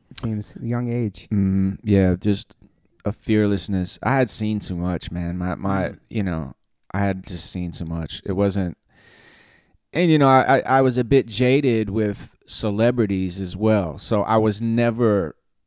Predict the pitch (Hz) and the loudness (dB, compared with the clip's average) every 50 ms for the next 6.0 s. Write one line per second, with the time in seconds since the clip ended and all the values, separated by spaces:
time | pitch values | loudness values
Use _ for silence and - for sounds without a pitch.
0 | _ - 117 123 123 113 113 107 101 98 98 - - 107 104 101 92 98 92 87 | _ -6 -2 -2 0 2 2 2 2 0 -2 -2 -2 0 0 0 0 0 -2 -2
1 | 87 85 87 82 80 101 - _ - 50 50 _ _ - - _ - - - - | -2 -4 -6 -8 -8 -12 -18 _ -20 -20 -20 _ _ -20 -20 _ -20 -14 -10 -6
2 | 98 101 104 107 107 - - 113 101 98 92 90 90 - 101 101 101 98 95 90 | -4 -2 -2 -2 -2 -4 -4 -4 -4 -4 -4 -6 -6 -4 -4 -2 -2 -2 -4 -6
3 | - - 82 - 95 92 - - 107 104 101 95 - - 101 92 87 - - 95 | -6 -8 -10 -10 -10 -12 -8 -4 -4 -2 -2 -4 -6 -6 -8 -6 -6 -4 -4 -4
4 | 95 95 92 90 87 82 85 - - 101 101 95 95 90 92 92 101 101 92 98 | -2 -2 -2 -2 -2 -4 -6 -6 -2 -2 -2 0 0 -2 -4 -4 -6 -6 -6 -6
5 | 98 - - 101 87 - - 87 82 82 82 92 98 101 95 92 87 82 87 - | -6 -6 -8 -10 -8 -8 -8 -8 -6 -6 -4 -2 -2 0 0 -2 -4 -6 -8 -12